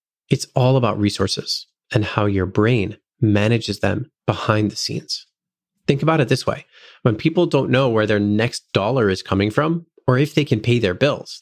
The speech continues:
they drop into a mode that I like to call foraging for survival. Everything becomes about getting their next dollar so they can pay their next bill. There's no bandwidth to figure out how to make consistent money,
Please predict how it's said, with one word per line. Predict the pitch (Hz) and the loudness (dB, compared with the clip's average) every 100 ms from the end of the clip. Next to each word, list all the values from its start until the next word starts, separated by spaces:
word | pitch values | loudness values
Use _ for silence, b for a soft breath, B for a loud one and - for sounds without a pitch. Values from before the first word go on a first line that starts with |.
| - | -2
they | 110 | -2
drop | 107 120 143 151 | 2 0 2 0
into | 120 113 - 110 - | -2 -2 0 0 0
a | 107 101 101 101 _ _ | 0 0 0 -4 _ _
mode | 104 113 143 110 - - | 0 2 2 0 -4 -2
that | 110 | 0
I | 123 | 0
like | 123 | 0
to | 117 | -2
call | - 101 98 95 b b | 0 0 0 -4 b b
foraging | - 123 131 143 139 135 123 | -4 0 0 0 0 -2 -2
for | - 101 | -2 -2
survival. | - 90 87 90 - _ _ _ _ _ _ _ _ _ _ | -2 -2 -2 -2 -10 _ _ _ _ _ _ _ _ _ _
Everything | 143 143 151 135 113 | -2 0 0 0 0
becomes | 101 - 160 131 | -2 0 0 0
about | 107 98 98 | 0 -2 0
getting | 117 120 101 - b b _ | -2 0 -2 -8 b b _
their | - 104 | 0 2
next | 101 127 147 - | 2 0 -2 -2
dollar | 101 98 135 156 165 | -2 0 0 0 -4
so | - 123 | -4 -2
they | 104 110 | 0 0
can | 107 | -2
pay | 101 - 107 | -2 0 2
their | 95 | 0
next | 92 - | -2 -4
bill. | 98 - - _ _ _ _ _ _ _ _ _ _ - | -4 -4 -8 _ _ _ _ _ _ _ _ _ _ -2
There's | 127 | 0
no | 156 | 2
bandwidth | 156 123 135 147 110 - | 0 0 2 2 0 0
to | 104 | -2
figure | - 104 104 | 0 0 2
out | 127 101 | 0 -2
how | - 110 | -4 0
to | 104 | 2
make | 101 101 - - | 2 0 -6 -4
consistent | 104 - 156 - 113 | -2 0 -2 -2 0
money, | 117 117 113 113 | 2 2 0 -2